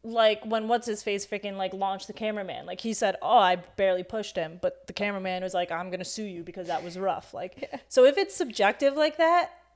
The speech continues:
Speaker 1: and one ref is a bitch and another ref has been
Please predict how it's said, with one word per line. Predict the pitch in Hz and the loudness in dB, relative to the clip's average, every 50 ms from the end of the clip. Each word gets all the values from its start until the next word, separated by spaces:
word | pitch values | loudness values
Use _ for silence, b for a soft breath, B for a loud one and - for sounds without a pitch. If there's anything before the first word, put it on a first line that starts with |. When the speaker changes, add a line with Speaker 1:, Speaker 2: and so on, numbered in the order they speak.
| _ _ _ - | _ _ _ -2
Speaker 1:
and | - 240 226 214 214 - _ _ - | 0 2 2 0 -2 -12 _ _ -16
one | 214 196 208 214 214 220 226 | -10 -4 -2 -2 0 0 0
ref | 220 214 214 233 | 0 -2 -2 -4
is | 214 202 | -6 -8
a | |
bitch | 190 - 202 226 247 - | -6 -4 -2 -2 -2 -4
and | 214 190 185 | -8 -10 -10
another | 180 180 180 180 190 | -8 -6 -4 -4 -2
ref | 185 190 185 185 - | 0 0 -2 -2 -4
has | - 190 190 180 175 170 180 | -8 -6 -6 -6 -6 -8 -12
been | 175 - 190 185 180 180 | -10 -8 -8 -8 -8 -10